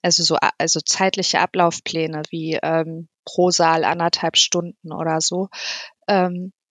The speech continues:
dass das wirklich hundertprozentig passte. Das hat echt ein Jahr, anderthalb Jahre hat das gedauert, bis man da wirklich so fit war. Ähm, in der Einarbeitung <clears throat> läuft man halt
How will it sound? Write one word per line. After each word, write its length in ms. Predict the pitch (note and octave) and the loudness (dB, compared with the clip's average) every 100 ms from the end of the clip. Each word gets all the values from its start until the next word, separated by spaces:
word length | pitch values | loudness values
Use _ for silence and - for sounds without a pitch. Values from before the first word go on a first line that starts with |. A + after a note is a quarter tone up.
| _ _ - | _ _ -2
dass 160 | F#3 - | 0 2
das 200 | G3+ F#3 | 2 2
wirklich 300 | F#3+ G3 G#3 | 0 0 2
hundertprozentig 760 | G#3+ G3+ G3+ - G3 F#3 - | 0 0 0 2 2 0 -2
passte. 380 | - G3 - C4+ | -2 -2 2 2
Das 220 | B3 G3+ | 2 2
hat 140 | G3+ - | 0 0
echt 440 | F#3 - - - _ _ F#3+ | -2 -2 -2 -6 _ _ -6
ein 120 | F3+ | -2
Jahr, 360 | E3+ G3 B3 | 2 4 4
anderthalb 480 | - G#3+ G#3+ G3+ G3 | 2 0 0 0 0
Jahre 300 | G3 F#3+ G3 | 0 0 0
hat 140 | F#3 G3 | -2 -2
das 120 | - | -4
gedauert, 540 | - F3+ F3 E3+ - | -2 0 0 -2 -4
bis 200 | F#3 E3+ | -4 -2
man 120 | F3+ | -2
da 180 | F3 E3+ | -2 -2
wirklich 320 | F#3 - F#3+ | -4 -4 -2
so 260 | - F3+ F3 | 0 2 0
fit 360 | - - F3 - | -2 -4 -4 -4
war. 280 | D#3+ D3+ D#3+ - - - - - - | -4 -4 -8 -14 -12 -10 -10 -14 -8
Ähm, 480 | G#3 F#3+ F#3 F#3 F#3 G#3+ | 0 0 0 -6 -8 -6
in 160 | F#3+ | -2
der 200 | F#3 E3+ | 0 2
Einarbeitung 880 | G3+ G#3 A3 G#3 G3+ - G#3 G#3+ G#3+ - _ - | 2 4 4 4 4 2 0 0 -2 -10 _ 4
<clears throat> 840 | C#4 - C#4+ B3+ G3+ E3+ _ - | 4 6 4 4 2 -6 _ 0
läuft 320 | F3+ F3+ - | 4 4 2
man 160 | G3+ F#3+ | -2 4
halt 320 | F3+ F3+ - | 2 2 -6